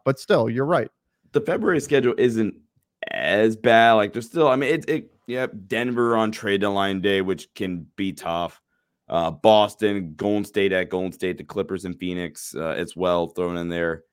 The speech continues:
Speaker 2: But there's still a lot more winnable games in the month of February than there are when you get to, like, March and things of that nature. So, like, you gotta, like, pick up your urgency and realize, okay, well, crap.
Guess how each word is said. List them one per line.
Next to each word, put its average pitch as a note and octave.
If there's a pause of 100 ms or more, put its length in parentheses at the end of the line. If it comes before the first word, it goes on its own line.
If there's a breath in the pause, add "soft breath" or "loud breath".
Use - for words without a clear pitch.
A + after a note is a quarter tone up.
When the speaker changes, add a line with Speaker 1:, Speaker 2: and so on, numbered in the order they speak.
(480)
Speaker 2:
But G#3
there's C#3
still E3
a -
lot F#2
more D#2+
winnable D2+
games D2+
in D#2+
the D#2
month D2+
of D2+
February D2+ (360)
than F#2
there E2
are D2+
when D#2+
you D#2
get D2+
to, E2
like, D2
March C2+
and C2+
things C2+
of D2
that D2
nature. D2
So, D2 (500)
like, C3+
you F3
gotta, D3
like, F#2+ (120)
pick D3
up D3+
your D3+
urgency F#2+
and G2+
realize, G2+
okay, F2
well, F2
crap. F2+